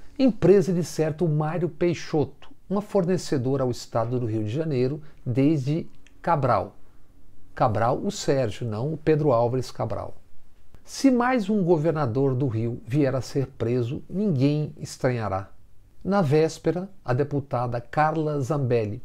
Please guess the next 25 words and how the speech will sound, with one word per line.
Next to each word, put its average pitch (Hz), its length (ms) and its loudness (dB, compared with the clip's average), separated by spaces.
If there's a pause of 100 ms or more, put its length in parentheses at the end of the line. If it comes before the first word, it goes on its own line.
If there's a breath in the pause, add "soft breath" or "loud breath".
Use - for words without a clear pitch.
(140)
parça 143 460 4
de 107 100 0
Bolsonaro, 147 840 -2
vazou 151 720 2
em 160 180 -2
entrevista 135 880 -2 (240 soft breath)
à 117 160 2
Rádio 110 380 0
Gaúcha. 98 480 -2 (720 soft breath)
Uma 208 140 8
operação 135 680 6
covidão 147 800 4
iria 147 320 4
para 135 220 2
cima 135 260 -4
de 135 120 2
governadores 143 880 2
que 151 140 -2
compraram 135 560 0
equipamentos 170 920 0
para 143 200 0
o 143 40 0
combate 127 760 0
à 127 100 -2
epidemia 139 840 0